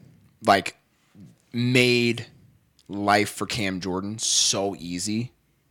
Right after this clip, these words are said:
His last, the last season Trey Hendrickson played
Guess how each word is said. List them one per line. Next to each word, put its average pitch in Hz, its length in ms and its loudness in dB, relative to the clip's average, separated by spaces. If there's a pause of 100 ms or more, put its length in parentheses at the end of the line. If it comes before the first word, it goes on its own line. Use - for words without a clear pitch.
(160)
His 95 400 -2
last, 98 400 0
the 98 100 -2
last 92 220 -2
season 98 260 -6
Trey 92 160 -4
Hendrickson 95 480 -6
played 92 360 -6